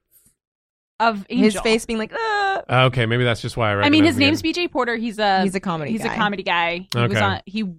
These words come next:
Speaker 1: worked on Doctor, on Mister Show. I don't know that he
Speaker 3: Okay, I was just curious if he was in another episode
Speaker 1: Yeah, I'm
Speaker 3: because he
Speaker 1: sure
Speaker 3: looks
Speaker 1: you've
Speaker 3: so
Speaker 1: seen
Speaker 3: familiar.
Speaker 1: him a million times.
Speaker 3: Okay.
Speaker 1: Or not a million, but several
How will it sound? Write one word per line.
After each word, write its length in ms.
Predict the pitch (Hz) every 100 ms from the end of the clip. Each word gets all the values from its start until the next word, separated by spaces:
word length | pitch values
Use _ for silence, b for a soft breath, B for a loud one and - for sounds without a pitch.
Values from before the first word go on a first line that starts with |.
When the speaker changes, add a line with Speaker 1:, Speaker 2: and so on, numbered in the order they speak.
| _ _
Speaker 1:
worked 280 | 175 226 233
on 100 | 220
Doctor, 240 | 208 180 - -
on 140 | 202
Mister 220 | 196 190
Show. 300 | 175 160 160 175
I 60 |
don't 100 | 175
know 80 | 170
that 120 | 165
he 60 | 117
Speaker 3:
Okay, 220 | 113 107
I 140 | 101 113
was 80 | 147
just 140 | 143
curious 220 | 147 127
if 60 | 104
he 40 |
was 120 | 117 107
in 60 |
another 220 | 107 104
episode 260 | 101 - -
Speaker 1:
Yeah, 60 | -
I'm 160 | 247 294
Speaker 3:
because 60 |
he 60 | 120 381
Speaker 1:
sure 80 |
Speaker 3:
looks 140 | 285 269
Speaker 1:
you've 80 | 277
Speaker 3:
so 220 | - 117
Speaker 1:
seen 120 | 254
Speaker 3:
familiar. 200 | 247 247
Speaker 1:
him 60 | 208
a 60 |
million 280 | 196 185 175
times. 400 | 175 60 - 220
Speaker 3:
Okay. 240 | 117 110 90
Speaker 1:
Or 140 | 269
not 140 | 277 226
a 20 |
million, 320 | 147 - 202 -
but 160 | 208
several 340 | - 156 -